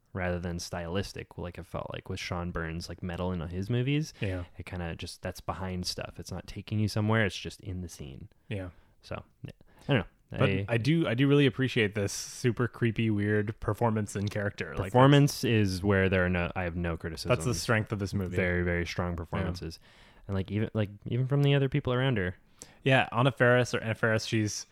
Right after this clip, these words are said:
Speaker 2: she's great at playing characters who are a little oblivious about what's going on, like
Speaker 1: Mm-hmm.
Speaker 2: that dose of obliviousness.
Speaker 1: Yeah.
Speaker 2: She's just so great at hammering that home.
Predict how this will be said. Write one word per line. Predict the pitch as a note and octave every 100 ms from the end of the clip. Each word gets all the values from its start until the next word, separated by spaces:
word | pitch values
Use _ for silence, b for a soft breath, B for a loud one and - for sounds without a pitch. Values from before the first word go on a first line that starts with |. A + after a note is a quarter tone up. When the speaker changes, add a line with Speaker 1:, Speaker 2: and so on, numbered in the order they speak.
| b b b
Speaker 2:
she's | - G#2
great | - B2+ C3+ -
at | A#2
playing | - A#2 A2+
characters | A2 A2 - A#2 A2
who | - A#2
are | G2+ G#2 G#2 -
a | A2+
little | A2 A2+
oblivious | G#2+ A2 G#2+ A#2+ B2
about | A2+ G#2 G2
what's | G2 -
going | - G2+
on, | F#2+ A#2+ F3
like | G#2+
Speaker 1:
Mm-hmm. |
Speaker 2:
that | G#2 F#2
dose | A2 G#2+
of | A#2
obliviousness. | G#2 F#2 G#2 B2 A#2+ D#3+ F3 - -
Speaker 1:
Yeah. | G#2+ F2
Speaker 2:
She's | B2 A2+ -
just | A2+ - -
so | B2+ G#2
great | G2+ F#2
at | F#2
hammering | G#2 F#2+ F2+ F2+
that | F#2
home. | F#2+ F2